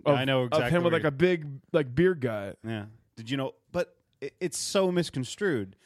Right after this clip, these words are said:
Speaker 2: Did you see how tiny that rope around his hip was?
Speaker 1: Well, the th-, here's the thing.
Speaker 2: <laughs> Like, look at it. If you look at, look at his di-, the diameter of that, like, belt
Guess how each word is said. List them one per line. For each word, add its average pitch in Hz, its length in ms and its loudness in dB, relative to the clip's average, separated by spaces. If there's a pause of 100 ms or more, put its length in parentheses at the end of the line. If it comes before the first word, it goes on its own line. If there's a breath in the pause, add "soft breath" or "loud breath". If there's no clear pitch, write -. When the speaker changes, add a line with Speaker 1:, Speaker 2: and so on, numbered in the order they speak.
(160 soft breath)
Speaker 2:
Did 143 120 -4
you 175 100 -4
see 190 340 -4
how 170 360 -2
tiny 165 500 -4
that 135 280 -4
rope 120 320 -2
around 123 240 -2
his 113 140 -4
hip 113 180 -6
was? 165 420 -8 (360)
Speaker 1:
Well, 175 80 4
the 175 100 0
th-, 175 180 -2
here's 254 200 2
the 208 80 -8
thing. 143 560 0
Speaker 2:
<laughs> - 40 -20
Like, 220 220 0
look 233 260 0
at 135 200 2
it. 107 160 -8
If 151 160 -4
you 185 100 -2
look 220 160 0
at, 165 120 -8
look 220 140 -2
at 415 60 -2
his 359 160 -2
di-, 349 220 0
the 214 100 -8
diameter 233 580 -2
of 156 220 -2
that, 147 340 -2
like, 127 280 -4 (260 soft breath)
belt 139 420 0